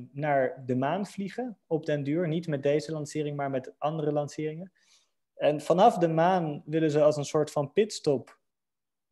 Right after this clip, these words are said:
doorvliegen naar Mars. En op Mars willen ze dan een nieuwe civili-, civilisatie beginnen. En, eh, dit is dus, eh, dit is dus, eh,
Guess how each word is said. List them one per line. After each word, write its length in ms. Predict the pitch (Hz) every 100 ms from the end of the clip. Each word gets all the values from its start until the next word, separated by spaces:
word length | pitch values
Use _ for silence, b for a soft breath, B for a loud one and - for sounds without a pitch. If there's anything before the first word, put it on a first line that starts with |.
| -
doorvliegen 640 | 127 175 196 180 165 147
naar 160 | 131 123
Mars. 420 | 151 220 - -
En 140 | 156
op 120 | 143
Mars 320 | 143 175 185 160
willen 220 | 160 147
ze 120 | 143
dan 320 | 143 143 143 147
een 80 |
nieuwe 260 | 143 165 156
civili-, 540 | - 147 143 131 139 139
civilisatie 840 | - 156 143 139 131 143 135 123
beginnen. 440 | 113 - 120 - _ _ _ _ _ _ _ _ 143
En, 320 | 151 151 -
eh, 460 | 147 143 139 117 -
dit 220 | 147 156
is 120 | 147
dus, 480 | 160 156 - - _
eh, 120 | 143 143
dit 180 | 143 151
is 160 | 143
dus, 300 | 147 143 -
eh, 360 | - 139 135